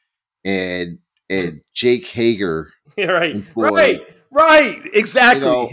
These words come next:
Speaker 1: that
Speaker 2: <laughs>
Speaker 1: makes no sense. You got T-, Ty Conti, Anna Jay, and Penelope Ford stinking it up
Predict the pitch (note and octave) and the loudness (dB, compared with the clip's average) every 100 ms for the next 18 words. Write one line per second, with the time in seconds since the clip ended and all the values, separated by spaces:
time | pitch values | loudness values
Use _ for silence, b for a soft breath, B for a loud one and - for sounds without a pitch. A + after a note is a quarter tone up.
0 | - C#3+ D3+ F3 - F3 D#3+ - G#3+ F#3+ | -4 -2 0 -2 -2 -8 -8 -6 -2 -2
1 | - - - - _ _ _ _ _ _ | -4 -14 -16 -18 _ _ _ _ _ _
2 | - B2+ F3 C#3+ - _ _ _ _ _ | -20 -2 0 0 -6 _ _ _ _ _
3 | _ - F3+ - _ _ - D3+ D#3+ - | _ -2 -2 -2 _ _ -4 -2 -2 -2
4 | D3+ D3 C#3+ A#2+ G#2+ _ - A#2+ C3+ C3+ | -4 -4 -8 -10 -12 _ -16 -6 -4 -4
5 | B2 C3 C3 A2+ - A#2 G#2+ A#2 B2 B2+ | -2 0 0 -2 -6 -14 -10 -2 -2 -2
6 | A2+ A2+ - A#2 A2+ G2+ - A2+ G2 G2+ | -6 -10 -4 -2 0 -4 -6 -6 -6 -6
7 | G2 F#2 - | -4 -4 -6